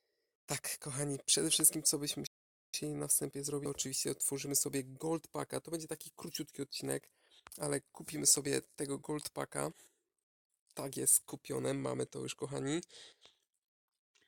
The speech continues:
Yy, ogólnie chcę kupić właśnie trzy pakiety te, chyba że będą jakieś gorsze karty. No tak słabo, słabo z tymi kartami.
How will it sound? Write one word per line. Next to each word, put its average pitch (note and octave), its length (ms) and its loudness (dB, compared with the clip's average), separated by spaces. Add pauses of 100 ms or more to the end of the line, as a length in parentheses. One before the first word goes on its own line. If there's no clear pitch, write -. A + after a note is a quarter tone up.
(200)
Yy, B2+ 360 -6
ogólnie D#3+ 420 -2
chcę - 160 0
kupić C#3+ 300 -10
właśnie C#3 400 0
trzy - 320 6
pakiety - 480 -8
te, C#3 160 -2
chyba C#3 260 -2
że C3 100 -4
będą C3+ 200 -4
jakieś C3 500 -2 (140)
gorsze C#3+ 320 0
karty. C3+ 640 -2 (1400)
No C#2 300 -4
tak - 200 -16
słabo, - 560 2
słabo - 420 2
z - 100 6
tymi C#3 200 0
kartami. C3+ 680 -4